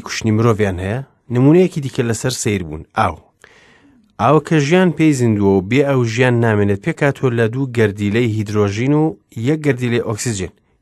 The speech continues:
هیدرۆژین گازێکە کە بە خێرایی ئاگر دەگرێت و ئۆکسیجین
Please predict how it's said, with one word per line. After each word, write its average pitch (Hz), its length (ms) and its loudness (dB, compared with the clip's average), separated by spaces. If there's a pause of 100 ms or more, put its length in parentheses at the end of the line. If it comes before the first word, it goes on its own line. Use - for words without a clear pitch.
(180)
هیدرۆژین 180 440 2 (420)
گازێکە 147 460 2
کە 135 160 -2
بە 113 140 0
خێرایی 107 420 2
ئاگر 107 380 -2
دەگرێت 127 300 -4
و 117 120 -4
ئۆکسیجین 120 440 -2